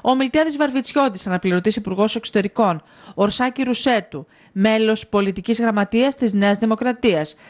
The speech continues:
Θωμάς Βαρβιτσιώτης, πρόεδρος εταιρείας διαφήμισης και διαχείρισης κρίσεων, Βασίλης Γκρίζης, πρώτος υποδιοικητής της ΕΥΠ, Ελίνα Κυπρέου, συνεργάτηδα του Πρωθυπουργού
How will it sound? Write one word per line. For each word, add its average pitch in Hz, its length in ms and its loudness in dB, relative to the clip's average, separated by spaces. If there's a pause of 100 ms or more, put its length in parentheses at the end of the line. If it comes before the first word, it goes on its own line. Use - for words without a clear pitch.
(160)
Θωμάς 269 440 0
Βαρβιτσιώτης, 175 760 -2
πρόεδρος 233 400 -2
εταιρείας 226 360 0
διαφήμισης 233 640 -2
και 262 120 -2
διαχείρισης 269 640 0
κρίσεων, 240 480 0 (380)
Βασίλης 220 500 -2
Γκρίζης, 202 600 0 (240)
πρώτος 226 380 0
υποδιοικητής 208 680 -2
της 240 200 0
ΕΥΠ, 254 380 2
Ελίνα 254 380 0
Κυπρέου, 240 520 0
συνεργάτηδα 220 680 -2
του 247 100 -2
Πρωθυπουργού 220 680 0